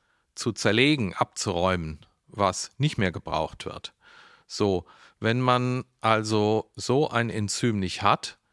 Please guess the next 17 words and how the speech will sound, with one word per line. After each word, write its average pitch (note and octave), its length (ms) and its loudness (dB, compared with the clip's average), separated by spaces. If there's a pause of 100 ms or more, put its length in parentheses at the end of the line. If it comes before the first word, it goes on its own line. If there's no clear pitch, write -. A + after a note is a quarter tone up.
(160)
dann G#2 260 -4
kann A2+ 280 0
man B2 220 0
bestimmte C3 520 0
Stoffe, G2+ 420 0
die A#2+ 140 -8
Zellen G2 420 -2
brauchen, F#2+ 440 2
f-, - 220 -8
um G#2+ 160 -4
ihre F#2+ 200 -2
Arbeit F2+ 420 0
zu - 140 -6
machen, A2 340 -2
eben G2+ 240 -6
nicht F#2 180 -8
bilden. F#2 400 -2